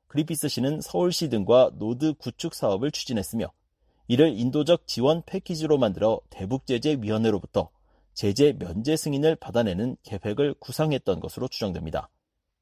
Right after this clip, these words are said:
그리피스 씨는 일주일 뒤인 이십사 일 씨씨오, 즉 공모자 오 번으로 명명된 또 다른 인물에게 보낸 텔레그램 메시지를 통해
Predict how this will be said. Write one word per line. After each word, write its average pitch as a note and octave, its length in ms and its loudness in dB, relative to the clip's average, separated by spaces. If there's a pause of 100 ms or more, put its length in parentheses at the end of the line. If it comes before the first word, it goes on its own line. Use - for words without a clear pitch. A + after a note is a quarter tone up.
(420)
그리피스 F3 400 2
씨는 G3 260 2
일주일 E3+ 420 2
뒤인 E3+ 260 -2
이십사 C3 460 0
일 G2 140 0 (180)
씨씨오, E3+ 760 -4 (200)
즉 - 180 2 (100)
공모자 C#3 680 4
오 G#2+ 180 -4
번으로 D3 380 4
명명된 F#2+ 640 0
또 D#3+ 120 -4
다른 D#3 280 2
인물에게 B2 420 0
보낸 A#2 320 -4
텔레그램 D#3+ 560 0
메시지를 A#2+ 480 -4
통해 G#2 260 -6